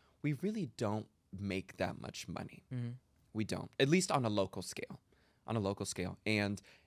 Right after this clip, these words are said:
Speaker 1: I was joking with Marie because, you know, we, I feel like w-, we've been doing a lot of these really, like, high profile events. For, for example, I'm not sure when this episode will come out, but I have an interview, um, with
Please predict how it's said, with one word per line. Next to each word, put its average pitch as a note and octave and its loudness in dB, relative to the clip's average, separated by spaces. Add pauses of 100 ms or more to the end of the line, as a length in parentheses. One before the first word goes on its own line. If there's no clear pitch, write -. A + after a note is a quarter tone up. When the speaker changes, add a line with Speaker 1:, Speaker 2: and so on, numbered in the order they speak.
(120)
Speaker 1:
I B2+ 8
was C3 4
joking A2+ 6
with G#2 0
Marie G2+ 4
because, G2+ -2
you A2+ 2
know, F#2 2 (100)
we, G#2+ 2 (1700)
I A2+ 4
feel G#2 4
like F#2 0 (140)
w-, C#2+ -2
we've A#2 -2
been G#2+ 0
doing F#2+ 2
a E2 -2
lot D2+ -4
of E2+ -6
these - -4
really, F#2 -2
like, - -8
high - 0
profile F#2+ -4
events. F#2+ -2
For, F#2+ 0 (160)
for - -4
example, F#2 -2
I'm F2+ -2
not - -6
sure - -4
when F2+ -2
this G#2 -2
episode - -6
will E2 -6
come F#2+ -4
out, F2+ -4
but G2+ 0 (100)
I - -4
have A2 0
an F#2 -2
interview, F#2+ -2 (380)
um, F2+ -2 (800)
with G#2 -2